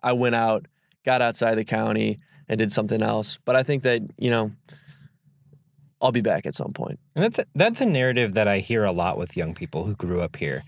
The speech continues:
Speaker 2: is, you know, they love it up here and it's been their whole life, but it's like, it's not necessarily that they want to leave,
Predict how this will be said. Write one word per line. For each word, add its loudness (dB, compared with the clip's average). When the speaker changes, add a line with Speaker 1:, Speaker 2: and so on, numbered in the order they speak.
Speaker 2:
is, -2
you -2
know, -2
they -2
love 2
it 2
up -2
here 0
and -2
it's -4
been -2
their -2
whole 0
life, -2
but -2
it's -4
like, -4
it's -2
not 0
necessarily 2
that 0
they 0
want -2
to -4
leave, -2